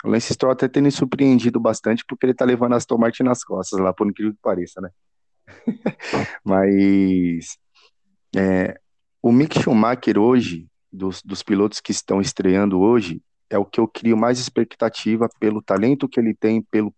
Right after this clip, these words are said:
peso do nome que ele tem, né? E vocês estavam até comentando dos pilotos brasileiros, né? É, eu sinto uma pena enorme do Felipe Nasser, do Luiz Razia, do,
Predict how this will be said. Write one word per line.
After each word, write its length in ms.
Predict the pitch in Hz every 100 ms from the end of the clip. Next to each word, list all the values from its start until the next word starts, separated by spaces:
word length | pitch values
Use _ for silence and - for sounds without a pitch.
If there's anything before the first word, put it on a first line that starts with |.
| -
peso 260 | 123 135
do 120 | 131 123
nome 180 | 120
que 100 | 120
ele 140 | 120 117
tem, 320 | - 82 82 - _ _ -
né? 220 | 95 98 - - - _
E 100 | 101
vocês 280 | 104 110 113
estavam 240 | 104 117 110
até 140 | 117
comentando 520 | - 120 117 117 110
dos 160 | 107 101
pilotos 320 | 107 101 -
brasileiros, 640 | 98 104 104 95 87 90 90
né? 140 | 101 - _ _ _ _ _ -
É, 520 | 98 101 98 95 - -
eu 180 | 117 117 -
sinto 360 | - - 135 139
uma 160 | 135
pena 340 | 127 135 135 147
enorme 420 | 120 110 110 107
do 100 | 104
Felipe 360 | - 98 92
Nasser, 520 | 92 101 107 104 107 104 - _ _
do 180 | 95 92
Luiz 240 | 95 98
Razia, 840 | 92 85 82 92 107 110 107 104 95 _ _ _ _ -
do, 1160 | 95 95 95 92 92 90 90 90 87 85 82